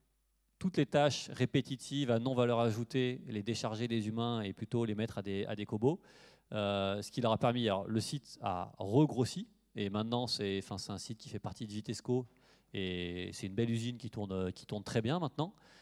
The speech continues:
Donc le site a regrossi, il a réussi en même temps à renforcer sa compétitivité,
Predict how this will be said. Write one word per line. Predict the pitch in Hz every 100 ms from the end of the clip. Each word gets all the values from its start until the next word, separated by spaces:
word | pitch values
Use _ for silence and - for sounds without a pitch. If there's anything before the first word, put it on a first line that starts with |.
| - -
Donc | 107 -
le | 113
site | - 160
a | 120
regrossi, | 127 113 135 - 180 190 196 -
il | 123 120
a |
réussi | 120 131 -
en | 139
même | 131 131
temps | 147 143 139 110
à | 110 104 98
renforcer | 107 120 131 143
sa | 127
compétitivité, | 117 117 120 117 120 123 156